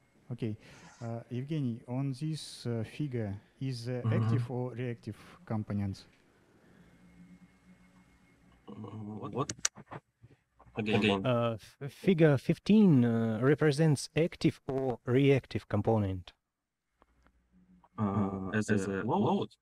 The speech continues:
Speaker 2: or, or what? Reactive
Speaker 1: Reactive
Speaker 2: components.
Speaker 1: In figure f-, uh, fifteen, we see only one graphic.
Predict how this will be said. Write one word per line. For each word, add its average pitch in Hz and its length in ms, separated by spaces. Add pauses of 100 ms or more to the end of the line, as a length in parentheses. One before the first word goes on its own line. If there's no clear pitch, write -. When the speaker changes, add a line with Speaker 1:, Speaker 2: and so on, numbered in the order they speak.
(420)
Speaker 2:
or, 98 160
or 95 200
what? - 160 (1600)
Reactive 107 280
Speaker 1:
Reactive 104 280
Speaker 2:
components. 92 480 (460)
Speaker 1:
In 143 100
figure 165 280
f-, - 260
uh, 123 260
fifteen, 165 560
we 120 80
see 156 320
only 123 480
one 127 440
graphic. 117 360